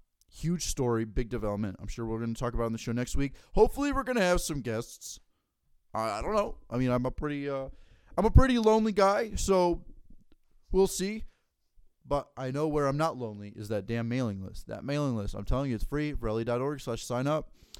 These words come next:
It is the greatest decision you can make. It really is. You'll get all of our content instantly every single time we have new posts. And new shows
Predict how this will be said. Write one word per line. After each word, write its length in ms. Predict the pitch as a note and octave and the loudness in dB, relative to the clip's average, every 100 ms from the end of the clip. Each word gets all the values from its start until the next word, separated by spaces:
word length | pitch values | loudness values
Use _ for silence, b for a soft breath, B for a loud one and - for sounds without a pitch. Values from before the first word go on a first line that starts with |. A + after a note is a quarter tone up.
| B B B - | B B B -12
It 80 | A#2 | -10
is 180 | A2+ | -10
the 320 | A#2 A#2+ A#2+ A2+ | -10 -10 -8 -6
greatest 560 | A#2 A2+ B2+ C#3 D3 | -2 -2 -2 -6 -8
decision 380 | C3+ C#3+ C#3+ C#3+ | -8 -6 -4 -4
you 100 | C#3+ | -4
can 140 | D#3 | -2
make. 240 | D3+ F3+ E3+ _ _ - | -2 -4 -6 _ _ -14
It 120 | G2+ | -10
really 300 | G#2 B2 C#3+ | -6 -2 0
is. 300 | D#3+ D#3 - - - _ _ _ _ _ _ - | 0 -2 -8 -16 -20 _ _ _ _ _ _ -6
You'll 180 | B2+ | -2
get 200 | A#2 A2 _ - | -2 -4 _ -4
all 220 | C#3+ D3+ | 0 0
of 80 | D3 | 0
our 100 | C#3 | -4
content 440 | - A#2 A2+ G#2+ - | -6 -6 -6 -10 -8
instantly 600 | D#3+ - C#3 A2+ A2 G#2+ _ _ _ _ _ - | -10 -8 -8 -6 -8 -10 _ _ _ _ _ -2
every 220 | D3+ D3 | 0 0
single 260 | - C3+ | -2 -4
time 220 | B2 B2 A#2 | -4 -6 -6
we 80 | |
have 120 | A2+ G#2 | -6 -8
new 140 | G#2 | -4
posts. 500 | - E2+ - - - _ _ _ _ | -4 -6 -14 -20 -20 _ _ _ _
And 220 | A2 G#2+ G#2+ | -8 -6 -2
new 160 | C#3+ | 0
shows 440 | D3+ D3+ C#3 C#3 | 0 2 2 0